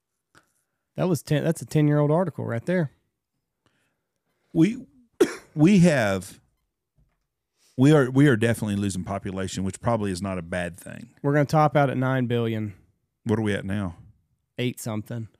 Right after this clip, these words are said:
Speaker 2: So how long will it take to get to nine and we start going down?
Speaker 1: Uh, I think by the end of the century.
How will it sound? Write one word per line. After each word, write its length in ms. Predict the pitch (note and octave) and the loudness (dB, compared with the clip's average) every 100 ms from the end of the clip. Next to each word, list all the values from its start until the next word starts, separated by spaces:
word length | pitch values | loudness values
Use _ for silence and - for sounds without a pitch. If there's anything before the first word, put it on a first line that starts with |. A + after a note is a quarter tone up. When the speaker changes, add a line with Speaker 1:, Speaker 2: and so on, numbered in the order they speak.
| _ _ _ _ _ _ _ _ _ _ | _ _ _ _ _ _ _ _ _ _
Speaker 2:
So 80 | F#2 | -6
how 200 | E2 G#2+ | -4 -4
long 180 | G#2 G2 | -4 -6
will 80 | |
it 80 | - | -6
take 160 | G#2 F#2+ | -8 -8
to 60 | |
get 140 | F#2 - | -8 -8
to 80 | F#2 | -6
nine 260 | F#2+ F#2+ | -4 -4
and 80 | F#2 | -6
we 60 | F#2 | -8
start 200 | - G2 | -8 -8
going 200 | F#2 F2+ | -8 -8
down? 360 | F#2+ F2+ F2+ - _ _ | -8 -10 -12 -18 _ _
Speaker 1:
Uh, 640 | D#3 D#3+ E3 E3 D#3+ D#3+ D#3 | 2 4 4 4 4 4 4
I 60 | C#3 | 2
think 200 | G#3 - | -4 -2
by 120 | E3 | 0
the 120 | A#2+ | 0
end 120 | A#2 | -2
of 60 | A2 | -4
the 60 | G2 | -6
century. 500 | A#2+ A#2 B2+ B2 | -8 -8 -8 -10